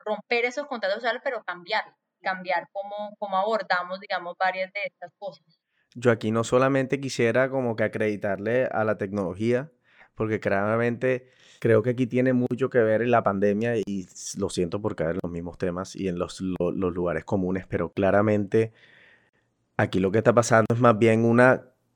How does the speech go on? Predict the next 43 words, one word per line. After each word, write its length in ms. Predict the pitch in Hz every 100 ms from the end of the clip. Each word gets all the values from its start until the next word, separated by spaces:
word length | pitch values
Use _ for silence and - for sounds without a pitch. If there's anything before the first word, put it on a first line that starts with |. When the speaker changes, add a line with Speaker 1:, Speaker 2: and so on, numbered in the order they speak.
| _ _
Speaker 2:
sensibilización 1120 | - - 131 117 - 113 110 110 110 - 110
y 80 | 123
concientización 1000 | - 123 120 117 104 104 107 101 98 98
de 160 | 117 120
que 100 | 117
no 120 | 104 107 -
tenemos 320 | 113 113 120
que 140 | 127
trabajarnos 680 | 113 107 95 92 87 95 110
hasta 220 | 113 98
el 60 | 85
final, 500 | 92 101 120 92 92
de 160 | 92
que 140 | 92 87
no 280 | 85 90
es 380 | 95 104 113 117 - - - -
matarnos 480 | - 113 110 101 117
hasta 140 | 123
el 40 | 117
final, 300 | 107 104 120
de 120 | 123
que 220 | 110 104 -
hoy 320 | 104 107 107
la 180 | 117 113
pandemia 400 | 113 107 107 123
lo 80 | 127
ha 60 |
traído 340 | 123 123 123 135
a 60 |
nivel 240 | 123 104 104
de 60 |
oficina. 520 | 120 131 - 127 123
De 80 | 135
pronto, 280 | 95 104 110
Dani, 220 | 113 113
en 60 | 117
tu 80 | 107
oficina 360 | 104 101 107
has 40 | 107
visto 280 | 110 123 117
que 80 |
de 100 | 117
pronto 520 | 104 101 101 95 120